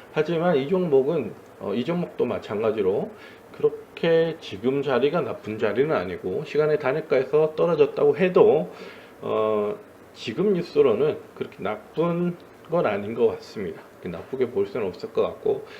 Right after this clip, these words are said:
거래량도 많이 나와줬고요. 거래량이 지금 뭐 한 사, 오 년 만에 최고 거래량이 나와줬어요. 네, 그렇기 때문에 이 종목은 위로 올라간다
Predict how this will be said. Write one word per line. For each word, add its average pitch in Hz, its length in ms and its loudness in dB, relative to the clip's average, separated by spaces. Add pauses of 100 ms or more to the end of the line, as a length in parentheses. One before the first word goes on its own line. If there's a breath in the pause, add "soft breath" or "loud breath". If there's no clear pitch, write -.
(180 loud breath)
거래량도 147 480 6
많이 110 260 0
나와줬고요. 101 760 -4 (1600 loud breath)
거래량이 156 560 6
지금 135 460 0
뭐 107 240 10
한 139 200 -2
사, - 220 0
오 123 180 8
년 185 200 2
만에 208 300 2
최고 220 380 2
거래량이 196 520 2
나와줬어요. 98 920 -2 (760 loud breath)
네, 104 140 -6 (140)
그렇기 - 260 -6
때문에 117 580 0
이 113 100 -6
종목은 185 680 0
위로 151 260 -2
올라간다 135 600 0